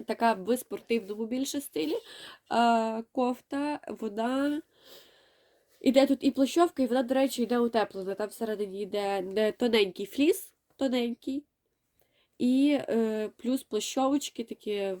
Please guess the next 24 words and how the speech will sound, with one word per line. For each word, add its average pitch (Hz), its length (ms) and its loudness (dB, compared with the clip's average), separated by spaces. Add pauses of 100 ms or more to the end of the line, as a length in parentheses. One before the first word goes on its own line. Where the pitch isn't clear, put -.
вставки - 580 -8
з 180 100 -12
плащовки, 240 640 -4
класний 214 480 -2
колір, 285 460 2
такий 226 300 -8 (480)
гнилої 202 480 -6
вишні, 233 400 -4
тому 196 440 -6 (720)
взагалі 196 460 -8 (100)
класно. - 340 -18 (840)
Це 240 200 0
С 226 320 -6
М 175 160 -8
розмір. - 440 -12 (580)
Ціна 254 340 2
за 226 180 -2
одиницю 262 460 -2
одягу 202 440 0
двадцять 208 440 -2
сім 262 220 0
з - 100 -16
половиною 202 680 -4
євро. 185 580 -4